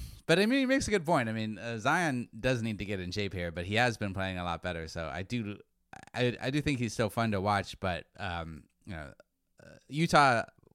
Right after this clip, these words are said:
we were both on this Utah team coming into this season. We liked them a lot to, uh, go ahead and take this division, which has looked like a good bet for them so far.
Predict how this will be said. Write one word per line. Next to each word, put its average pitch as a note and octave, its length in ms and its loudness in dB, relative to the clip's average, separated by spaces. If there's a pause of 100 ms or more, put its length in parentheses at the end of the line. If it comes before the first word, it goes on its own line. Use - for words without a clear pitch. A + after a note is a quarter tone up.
we C#3+ 120 6
were C#3 40 6
both B2 240 6
on A2 200 2
this G2+ 140 -4
Utah G#2+ 280 2
team G#2 300 -2
coming G#2 260 0
into G2+ 220 -4
this F#2+ 160 -4
season. G2 420 -4
We F#2 80 -4
liked G2+ 320 -4
them G#2 160 -2
a F2+ 80 -4
lot F#2+ 480 -4
to, F#2 280 -4
uh, D#2+ 220 -4
go G2+ 120 -6
ahead G2+ 120 -2
and F2 120 -8
take G#2 200 -2
this G#2 200 -6
division, G2+ 520 -4
which F#2+ 160 -6
has F#2 140 -6
looked G2+ 140 -4
like F#2+ 160 -4
a F2 80 -8
good F2 320 -6 (360)
bet A#2+ 340 0
for A2+ 120 -10
them G2+ 220 -2
so G2+ 200 0
far. A#2+ 460 4